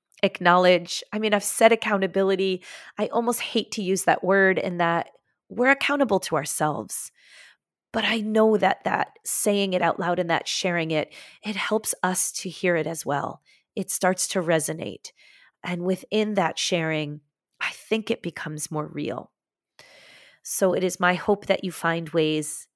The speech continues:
to continue to strive to love and care for yourself. That is really all we can do as human beings, especially in this trying time.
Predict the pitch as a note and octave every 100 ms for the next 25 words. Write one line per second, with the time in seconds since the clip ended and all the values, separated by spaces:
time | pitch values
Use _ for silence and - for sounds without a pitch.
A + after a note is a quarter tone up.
0 | _ _ _ _ - - A#3 E3 D#3+ F3
1 | _ _ - F3+ - F3+ F3 E3 D3+ E3+
2 | - D3+ C#3+ D3+ - - F#3 E3 D#3+ D3+
3 | - E3+ D#3+ - D3+ - - D#3+ - A2+
4 | A2+ - - _ _ _ _ _ _ F#3+
5 | - G3 F3+ F3+ E3+ F#3+ F#3+ F3+ - -
6 | F3+ E3+ F3+ F3 E3 E3 D#3 D#3+ D#3+ B3
7 | E4 - E3+ - F3+ E3 D#3 E3 D#3+ A3+
8 | A#3 F#3 - - D#3 - F#3 F3 F3 D#3+
9 | D#3 - D#3+ D3+ D3+ D3+ D3+ D#3+ A#3